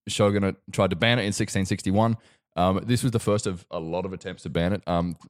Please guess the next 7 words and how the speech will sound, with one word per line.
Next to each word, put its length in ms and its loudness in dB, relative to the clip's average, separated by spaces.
in 340 4
seventeen 600 2
twenty-two, 680 -4
um, 380 2
the 220 2
Kyoho 500 4
reforms 600 0